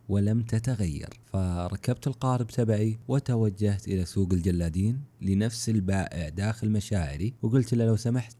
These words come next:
أنا ما زلت حزين." ففتح يديه وبداخلها، يعني بيديه اليمين واليسار، أصوات من الجلد.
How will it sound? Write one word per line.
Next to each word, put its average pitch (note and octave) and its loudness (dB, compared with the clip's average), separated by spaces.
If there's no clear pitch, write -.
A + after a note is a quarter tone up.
أنا B2 4
ما A2+ 4
زلت A2 0
حزين." G#2+ -2
ففتح C3+ 0
يديه C3 2
وبداخلها، A2 0
يعني F#2 -4
بيديه G2+ 4
اليمين G2+ 4
واليسار، F#2 -2
أصوات G#2+ -4
من F#2+ 0
الجلد. F2 0